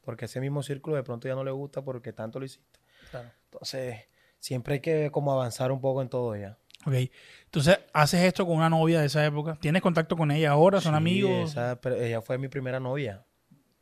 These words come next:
Speaker 1: Por eso
Speaker 2: Ok.
Speaker 1: fue que lo hice, créeme.
Speaker 2: Ok.
Speaker 1: Ella quería empezar ella a hacer maquillaje.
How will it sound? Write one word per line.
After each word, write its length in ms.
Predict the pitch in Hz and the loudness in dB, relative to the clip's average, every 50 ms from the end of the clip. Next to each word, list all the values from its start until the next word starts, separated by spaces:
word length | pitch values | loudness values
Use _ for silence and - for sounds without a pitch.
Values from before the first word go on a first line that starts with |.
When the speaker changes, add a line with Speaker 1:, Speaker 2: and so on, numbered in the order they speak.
| _ _ _ _ | _ _ _ _
Speaker 1:
Por 140 | - 151 110 | -6 -4 -4
eso 120 | 107 - | -2 -2
Speaker 2:
Ok. 40 | 123 113 | -2 -4
Speaker 1:
fue 80 | 113 | -2
que 80 | 117 160 | -4 -4
lo 100 | 156 135 | -4 -4
hice, 180 | 135 139 - | -4 -8 -10
créeme. 220 | - 104 110 110 104 _ _ | -10 -10 -10 -10 -10 _ _
Speaker 2:
Ok. 220 | - 151 135 120 131 123 120 120 - _ _ | -8 -6 -6 -4 -4 -6 -6 -8 -10 _ _
Speaker 1:
Ella 260 | - 117 127 147 165 170 | -8 -2 0 2 2 2
quería 260 | 156 175 156 156 175 190 | 2 2 2 4 2 2
empezar 340 | 190 - 165 131 156 156 170 | 2 2 2 4 4 6 6
ella 140 | 180 185 185 | 8 6 6
a 20 | |
hacer 160 | 165 127 143 135 | 4 4 0 0
maquillaje. 560 | 147 156 139 120 120 127 127 113 101 - | 0 -2 -2 0 0 0 0 -2 -4 -12